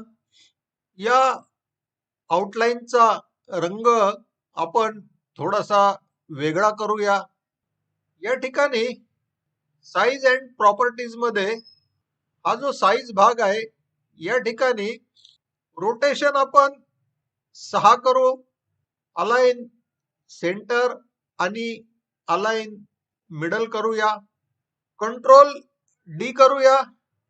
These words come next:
रोटेशन बारा करूया. पुन्हा एकदा कंट्रोल डी करूया. रोटेशन अठरा करूया. पुन्हा एकदा कंट्रोल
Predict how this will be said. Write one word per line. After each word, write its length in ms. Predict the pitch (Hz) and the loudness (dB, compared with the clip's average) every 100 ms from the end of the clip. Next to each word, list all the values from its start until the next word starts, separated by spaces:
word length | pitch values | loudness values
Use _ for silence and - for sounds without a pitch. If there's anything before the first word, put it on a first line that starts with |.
| _ | _
रोटेशन 580 | _ - 247 247 254 254 - 202 | _ 0 2 2 0 -4 -20 _
बारा 340 | 160 165 214 | 2 4 4
करूया. 520 | 226 240 240 233 233 220 - _ _ _ _ _ _ _ _ _ | 2 0 0 0 -2 -4 -8 _ _ _ _ _ _ _ _ _
पुन्हा 240 | 208 247 262 | -4 0 2
एकदा 460 | 262 240 269 269 254 _ _ _ _ _ 208 | 2 4 4 4 0 _ _ _ _ _ -8
कंट्रोल 540 | 208 208 240 247 254 247 _ 165 151 | -8 2 4 4 0 -14 _ -12 -10
डी 120 | 226 | -2
करूया. 480 | 247 233 240 240 240 233 _ _ _ _ _ _ _ 165 | 0 0 2 2 2 0 _ _ _ _ _ _ _ -6
रोटेशन 640 | 214 233 247 247 247 240 233 _ _ _ _ _ _ | -2 2 2 4 2 -2 -18 _ _ _ _ _ _
अठरा 320 | 165 170 220 | -4 0 -2
करूया. 500 | 226 233 233 220 220 220 _ _ _ _ _ _ | 0 2 2 2 0 -2 _ _ _ _ _ _
पुन्हा 260 | 214 262 269 | 0 2 2
एकदा 360 | 240 233 262 262 247 _ _ _ - | 0 2 4 4 0 _ _ _ -8
कंट्रोल 480 | 208 208 240 247 | -8 0 2 2